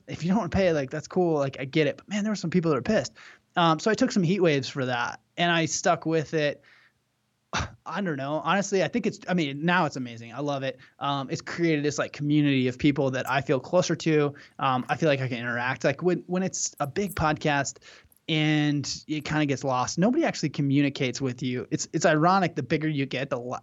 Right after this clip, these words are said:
<sighs> there's still a lot, there gets more D Ms, more questions. But at the end of the day, like, I feel like the, the community is in this tight niche, right? Uh, and where the Patreon had, like,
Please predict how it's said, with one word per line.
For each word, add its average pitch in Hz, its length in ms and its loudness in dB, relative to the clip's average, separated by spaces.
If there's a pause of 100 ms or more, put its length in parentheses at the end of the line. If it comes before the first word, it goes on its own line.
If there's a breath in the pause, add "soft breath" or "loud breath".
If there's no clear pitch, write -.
(160)
<sighs> - 240 -10
there's 202 140 4
still 202 260 4
a - 20 4
lot, 131 460 0
there 151 160 0
gets 147 240 -4
more 151 260 2
D 131 240 -2
Ms, 127 220 -4
more 127 160 -2
questions. 196 500 2 (340 loud breath)
But 170 80 2
at 165 40 2
the 175 80 4
end 170 80 6
of 151 60 6
the - 20 2
day, 160 240 4
like, 143 200 2 (520)
I 147 80 -4
feel 170 180 4
like 151 160 4
the, 131 180 0 (240)
the 131 140 -4
community 139 400 2
is 123 140 -2
in 120 60 -4
this 113 120 -8
tight - 260 -4
niche, 139 320 -2
right? 127 240 -2 (320 loud breath)
Uh, 151 380 2
and 160 160 0
where 147 160 0
the 127 80 -10
Patreon 143 580 -6
had, 135 300 -4
like, 127 240 -8